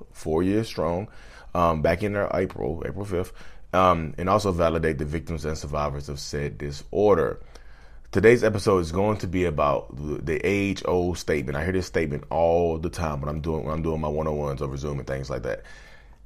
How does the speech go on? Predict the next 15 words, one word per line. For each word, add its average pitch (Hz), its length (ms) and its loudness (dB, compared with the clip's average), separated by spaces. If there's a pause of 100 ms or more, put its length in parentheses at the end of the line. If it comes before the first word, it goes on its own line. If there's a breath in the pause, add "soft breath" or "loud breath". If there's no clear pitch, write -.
(280)
"I 113 240 2
never 95 360 2
really 85 340 0
knew 73 440 -4 (140)
the 80 80 -8
person 78 340 -4
I 69 80 -4
was 67 180 -6
with. 62 300 -10
I 101 180 -2
never 87 400 -2
really 78 300 -4
knew 73 200 -6
the 69 100 -8
narcissist. 69 560 -8